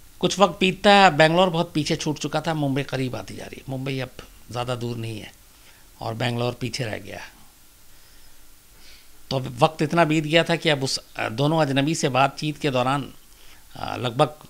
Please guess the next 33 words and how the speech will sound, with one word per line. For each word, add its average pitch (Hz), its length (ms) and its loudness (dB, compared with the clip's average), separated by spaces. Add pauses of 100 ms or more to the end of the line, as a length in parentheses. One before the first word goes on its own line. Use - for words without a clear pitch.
(180)
बेतकल्लुफ़ 151 640 2
हो 139 80 -2
गई 135 140 0
थी 127 140 -6
पूरी 131 260 -4
तरह 120 160 -6
से 113 140 -8
तानिया, 101 440 -8 (440)
और 117 180 -4
वो 107 280 -8 (140)
लगातार 139 420 2
बातें 131 260 2
कर 123 140 -6
रही 120 160 -8
थी, - 260 -16
सफ़र 147 280 -4
भी 147 120 -2
कट 139 200 -4
रहा 120 140 -4
था, - 200 -14 (1200)
और 117 300 -8 (680)
इतनी 165 260 0
बेतकल्लुफ़ 170 540 2
हो 175 100 0
गई 180 140 0
कि 135 360 -4 (240)
कुछ - 180 -4
वक्त 143 240 -2
के 143 100 -2
बाद 131 240 0 (300)
जब 117 180 -8
मुंबई 123 280 -4
नज़दीक, 123 440 -6